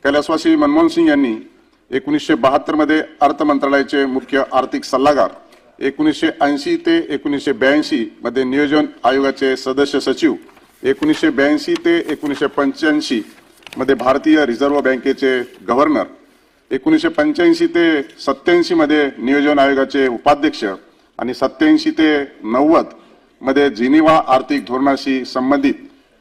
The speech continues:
आयोगात सरचिटणीस, एकोणीसशे नव्वद मध्ये पंतप्रधानांचे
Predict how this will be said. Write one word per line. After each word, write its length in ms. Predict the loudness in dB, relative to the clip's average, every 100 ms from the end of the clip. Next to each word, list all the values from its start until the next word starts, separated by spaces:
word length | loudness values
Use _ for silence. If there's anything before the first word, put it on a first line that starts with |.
| _ -2
आयोगात 400 | 0 2 4 2
सरचिटणीस, 760 | 0 -6 -4 -6 -2 -2 -2 -8 _ _ _ _ _
एकोणीसशे 380 | -4 0 2 2
नव्वद 300 | 2 2 2
मध्ये 300 | 2 2 2
पंतप्रधानांचे 760 | 0 -2 0 2 2 2 0